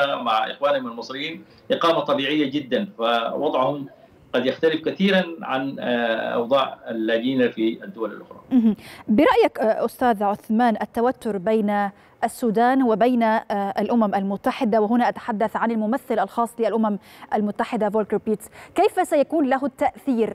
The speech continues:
Speaker 2: فيما يخص المساعدات، آه، الإنسانية وتقديم العون لهؤلاء؟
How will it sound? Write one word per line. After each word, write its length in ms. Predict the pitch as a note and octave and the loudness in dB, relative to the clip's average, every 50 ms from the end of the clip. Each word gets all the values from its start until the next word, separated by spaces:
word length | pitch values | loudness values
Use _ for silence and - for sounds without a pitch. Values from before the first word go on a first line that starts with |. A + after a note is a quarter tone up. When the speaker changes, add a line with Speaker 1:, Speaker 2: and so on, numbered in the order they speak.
| - - | -6 -4
Speaker 2:
فيما 180 | - B3+ A3+ A3 | 0 0 2 2
يخص 280 | A3+ - C4 B3 - - | 2 0 -2 -4 -2 0
المساعدات، 680 | - B3 A#3+ A3+ - C4+ A#3+ G3+ A3+ G#3+ B3+ D#4 E4 D#4+ - - - - - - - A3 | 0 0 0 0 0 0 0 2 2 2 2 0 0 0 -4 -14 -20 -20 -18 -10 -6 -4
آه، 20 | |
الإنسانية 760 | A3 - B3 A#3+ A#3+ B3 B3+ A#3 - - B3+ A3+ C4+ D4 C#4+ | -2 0 0 0 0 0 -2 -2 0 0 0 2 2 4 4
وتقديم 560 | D4 D#4 - D#4+ - A3 C4+ D#4+ F4+ E4+ - | 4 2 0 -2 -2 0 0 0 0 0 -2
العون 400 | A3 G#3 F3+ G#3 A#3+ A#3+ G#3+ G3+ | -2 0 0 0 0 -2 -2 -6
لهؤلاء؟ 400 | G3+ G#3+ F3 F#3 F3+ E3+ D#3+ | -6 -6 -6 -6 -6 -8 -10